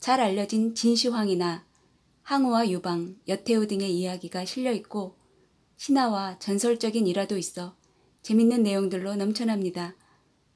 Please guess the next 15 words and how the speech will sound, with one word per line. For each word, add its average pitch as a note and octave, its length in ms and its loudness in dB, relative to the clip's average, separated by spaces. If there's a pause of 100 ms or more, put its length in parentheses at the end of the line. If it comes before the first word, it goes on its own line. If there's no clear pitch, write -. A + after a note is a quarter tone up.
(460)
널리 C4 220 4
알려진 A3+ 720 2
사기 C#4+ 360 -2
열전보다는 F#3+ 840 0 (540)
드라마틱한 A#3+ 640 0
장면들이 G#3 580 0
적고 E3+ 500 -10 (580)
제왕들의 A3+ 600 4
사적이 G#3+ 800 -6
주요 A3+ 280 4
내용이기에 F#3+ 800 2 (520)
절제된 A#3+ 440 2
언어 G3+ 200 2
사용이 A#3+ 340 -2
많아 F3 400 -2